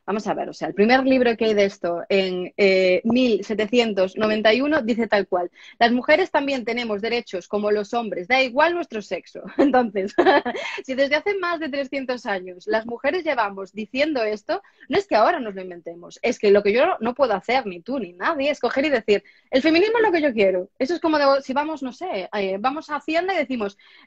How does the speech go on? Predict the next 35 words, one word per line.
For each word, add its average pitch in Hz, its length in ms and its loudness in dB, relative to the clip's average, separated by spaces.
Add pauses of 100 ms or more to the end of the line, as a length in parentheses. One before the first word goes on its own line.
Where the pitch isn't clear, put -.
"Mi 311 180 4
cuenta 392 240 4
bancaria 427 340 2
es 440 60 -4
lo 415 80 -4
que 349 100 -4
yo 302 120 -6
quiero". 220 220 -6
<laughs> 311 1120 -2
Claro, 294 180 -2
es-, - 160 -12
este, 339 640 -8
este 370 180 -10
delirio 311 500 -4
colectivo 269 500 -6
que 254 80 -6
hay 285 80 -4
ahora 254 320 0
de 214 80 -8
vamos 294 360 -6
a 233 80 0
autodeterminarnos 220 1040 -4
todo 370 220 -6
es, 302 260 -12
vamos, 190 320 -8
ridículo, 294 760 -4 (320)
y 247 80 -2
no 269 80 4
solo 277 220 2
ridículo, 277 380 -2
sino 214 180 -6
que 254 100 0
es 262 260 -8
muy 330 280 -2
dañino. 180 560 -6